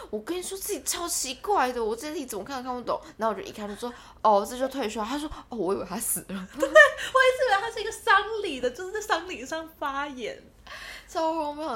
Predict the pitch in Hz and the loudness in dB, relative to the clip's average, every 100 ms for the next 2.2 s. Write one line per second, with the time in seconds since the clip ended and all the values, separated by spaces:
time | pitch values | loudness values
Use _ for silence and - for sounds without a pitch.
0 | 214 214 220 208 185 208 214 214 269 254 | -2 -2 0 2 2 4 0 4 2 2
1 | - 226 226 196 180 185 190 196 - 185 | -6 -2 4 4 4 0 -2 -2 -4 -8
2 | 185 - | -8 -14